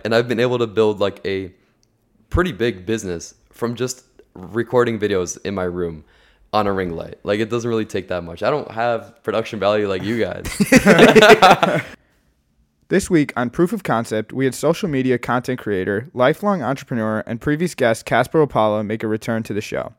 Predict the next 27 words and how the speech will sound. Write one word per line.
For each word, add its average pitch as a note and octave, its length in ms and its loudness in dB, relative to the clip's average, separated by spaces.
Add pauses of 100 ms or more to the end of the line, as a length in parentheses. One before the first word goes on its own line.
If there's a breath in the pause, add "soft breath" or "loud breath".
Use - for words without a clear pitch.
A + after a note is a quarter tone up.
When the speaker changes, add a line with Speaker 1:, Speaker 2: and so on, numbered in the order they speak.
(760 soft breath)
Speaker 2:
You C#3+ 100 0
might G3 160 6
know A#3 120 4
him F#3+ 80 4
better B2+ 200 6
as A#2+ 120 2
Casper C#3 360 0
Capital, G#2+ 600 0
but B2 100 4
in B2 80 0
this F3 180 0
episode, B2+ 400 0
we A#2 120 -2
talked C3 260 0
about C3 180 4
his A#2 120 -2
journey C3 320 -2
to C3+ 80 -4
becoming B2+ 360 -4
a A#2+ 60 -4
content C3+ 400 -4
creator D#3 340 -2
with A#2+ 140 -4
over A#2 240 0
three C3+ 340 0
million A2 360 -2
followers. - 540 -8